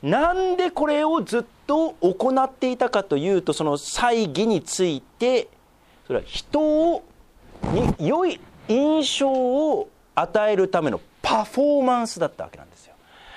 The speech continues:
サウルによって、サウ-、あ、間違えた。サムエルによってサウルが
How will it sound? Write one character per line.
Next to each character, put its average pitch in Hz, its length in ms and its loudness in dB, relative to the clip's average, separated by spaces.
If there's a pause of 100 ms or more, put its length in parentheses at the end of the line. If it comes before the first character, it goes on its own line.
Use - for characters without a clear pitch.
(120)
サ 330 400 0
ウ 349 80 4
ル 320 100 4
に 254 120 4
よ 190 100 4
っ - 40 -2
て、 214 580 0 (280)
サ 202 380 0
ウ-、 190 160 2
あ、 151 80 0 (120)
間 131 100 -2
違 - 60 -10
え - 20 -4
た。 104 80 -8
サ 302 200 0
ム 349 120 2
エ 349 80 4
ル 294 80 4
に 180 100 4
よ 151 60 4
っ - 20 -2
て 139 160 -2
サ 175 200 0
ウ 160 60 2
ル 110 120 -2
が 120 320 2